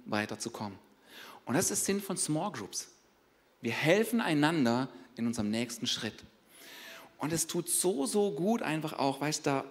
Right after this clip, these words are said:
da offen zu werden. Sarah hat letzten Sonntag hier gesprochen, einfach auch von diesem Thema Schmerz zuzulassen.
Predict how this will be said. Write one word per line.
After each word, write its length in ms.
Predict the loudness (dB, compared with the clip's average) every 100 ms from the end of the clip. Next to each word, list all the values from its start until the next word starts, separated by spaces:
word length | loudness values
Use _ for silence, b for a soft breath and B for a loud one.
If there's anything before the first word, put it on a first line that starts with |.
| -8 0
da 220 | 0 2
offen 420 | 0 0 -4 -4
zu 220 | -2 0
werden. 380 | 0 0 -4 -8 -14 -20 _ _ _ -20 B B B B B B B _ _ _ -20 _
Sarah 320 | 2 4 4 2
hat 100 | 2
letzten 300 | 0 0 2
Sonntag 340 | 2 0 0
hier 180 | 0 0
gesprochen, 600 | 0 -2 -2 -4 -4 -6
einfach 220 | -4 -2
auch 100 | -2
von 120 | -2
diesem 260 | -2 -2 2
Thema 420 | 4 4 4 0 -2
Schmerz 640 | -2 0 2 0 -4 -8
zuzulassen. 720 | -6 -4 -2 -2 -2 -6 -12